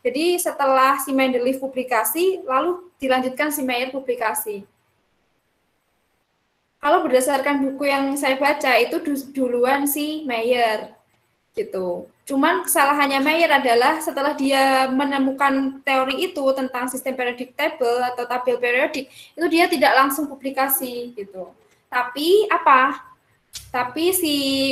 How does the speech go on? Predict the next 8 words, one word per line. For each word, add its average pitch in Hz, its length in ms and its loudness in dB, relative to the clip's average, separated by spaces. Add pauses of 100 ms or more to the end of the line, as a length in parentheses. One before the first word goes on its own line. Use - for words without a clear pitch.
(100)
Me-, 254 240 0
eh, 254 400 2
di, 262 160 -2
pas 294 240 -2
ketika 269 320 -2
si 277 160 -2
Mendeleev, 262 480 2
eh, 247 320 0